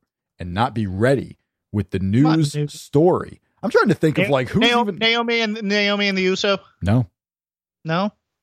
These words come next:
Speaker 1: Can you believe? Oh, it's Becky Lynch and Sami Zayn going up
Speaker 2: Oh,
Speaker 1: against
Speaker 2: that's right.
Speaker 1: Braun Strowman and Alexa Bliss next week. That's your match, Raw versus SmackDown.
Speaker 2: Time to die, Sammy.
Speaker 1: We also have, uh, with the Miz and Asuka's win, we have the first quarterfinals match.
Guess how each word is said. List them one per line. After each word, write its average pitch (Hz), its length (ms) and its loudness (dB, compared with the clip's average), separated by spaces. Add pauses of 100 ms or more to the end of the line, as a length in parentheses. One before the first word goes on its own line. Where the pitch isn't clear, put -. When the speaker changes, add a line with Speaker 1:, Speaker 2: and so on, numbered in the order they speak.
(200)
Speaker 1:
Can 123 160 2
you 175 120 6
believe? 202 400 0
Oh, 170 180 4
it's 139 120 -2
Becky 180 360 -2
Lynch 190 320 0
and 151 140 -2
Sami 190 380 -2
Zayn 214 520 0
going 139 300 2
up 113 140 0
Speaker 2:
Oh, - 60 -2
Speaker 1:
against 113 320 -4
Speaker 2:
that's 185 80 -2
right. 170 140 2
Speaker 1:
Braun 196 160 0
Strowman 151 460 -2
and 202 80 -2
Alexa 107 460 0
Bliss 107 360 -2
next - 300 -10
week. 85 220 -6
That's 104 200 -2
your 98 100 -2
match, 90 420 -2
Raw 92 240 0
versus 90 360 -8
SmackDown. 87 580 -6 (540)
Speaker 2:
Time 147 180 -20
to 170 60 -6
die, 147 220 -2
Sammy. 139 460 -8 (240)
Speaker 1:
We 131 80 0
also 180 240 0
have, 139 280 2
uh, 120 220 0 (180)
with 127 280 0
the 139 160 0
Miz 123 300 0
and 113 100 -2
Asuka's 107 400 -2
win, 107 420 -2 (320)
we 110 120 0
have 104 140 0
the 110 100 0
first - 400 -2
quarterfinals 135 720 -2
match. 87 400 -4